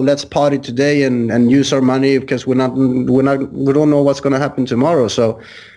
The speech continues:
with this mindset, instead of actually taking some kind of discipline, I was spending all this money on being in bars and being out and, and, and just, uh,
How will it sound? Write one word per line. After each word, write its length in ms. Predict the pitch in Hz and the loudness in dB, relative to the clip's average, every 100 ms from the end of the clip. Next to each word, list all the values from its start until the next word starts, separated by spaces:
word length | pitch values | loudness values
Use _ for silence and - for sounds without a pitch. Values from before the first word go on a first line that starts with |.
| - | -4
with 120 | 123 | 0
this 160 | 135 139 | 0 0
mindset, 440 | 127 151 165 139 | 0 0 -2 -2
instead 300 | 120 117 131 | -2 -2 0
of 340 | 139 127 107 - | 0 -2 -6 -4
actually 320 | 127 131 139 | -4 -2 -2
taking 360 | 135 139 123 131 | -2 -4 -4 -6
some 200 | 117 123 | -4 -4
kind 180 | 143 131 | -4 -4
of 200 | 117 110 | -4 -2
discipline, 520 | 147 - 151 127 117 | -2 -2 -2 0 2
I 60 | 113 | 2
was 140 | 113 | 0
spending 380 | - 131 135 127 | -2 0 2 4
all 140 | 120 | 2
this 160 | 113 110 | 0 -2
money 300 | 117 131 127 | 0 2 2
on 280 | 107 107 - - - _ | 2 -2 -6 -20 -20 _
being 240 | 135 139 | 2 4
in 140 | 127 | 4
bars 360 | 113 117 120 113 | 4 4 2 2
and 140 | 117 | 0
being 260 | 104 120 120 | 2 2 2
out 360 | 110 110 113 117 | 2 2 2 0
and, 280 | 104 104 90 | 0 0 0
and, 280 | 95 95 | -2 -2
and 260 | 87 101 117 | 0 0 0
just, 360 | 110 113 - 120 | 0 -2 0 0
uh, 240 | 107 107 | 2 -2